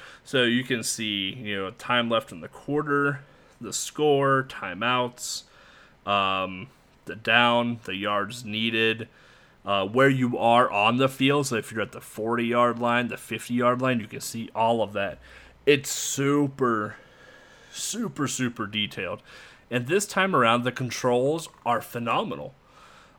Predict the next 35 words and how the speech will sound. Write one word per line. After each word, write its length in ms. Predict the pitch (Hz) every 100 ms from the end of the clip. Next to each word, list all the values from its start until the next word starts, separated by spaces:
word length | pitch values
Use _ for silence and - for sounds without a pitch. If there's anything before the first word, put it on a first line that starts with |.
| -
Um, 500 | 113 107 98 95 98 -
pa-, 240 | - 131
you 180 | 104 127
can 180 | 127 117
pass 500 | - - - 131 135
the 140 | -
ball. 540 | 147 117 101 117 139 - -
You 140 | 123
can 180 | 135 120
pass 320 | - 170 196
the 60 | 175
ball 200 | 151 143
quite 380 | - 139 147 117
nicely. 640 | 131 226 - 101 95 - -
Uh, 220 | 107 104
your, 220 | 107 107 - -
your 240 | 123 110 107
character 480 | - 131 139 135
will 240 | 123 117 110
actually 380 | 120 - 117 107
catch 400 | - 151 151 113
it 180 | 107
and 160 | 101 113
actually 300 | 117 - 117
run 300 | 107 135 165
with 140 | 107
it. 140 | 107 101
You 160 | 120
can 140 | 156 120
actually 240 | 127 117
catch 400 | - - 147 -
in, 80 | 117
like, 180 | 104 -
triple 440 | - 160 - 113
coverage. 520 | - 160 147 71 -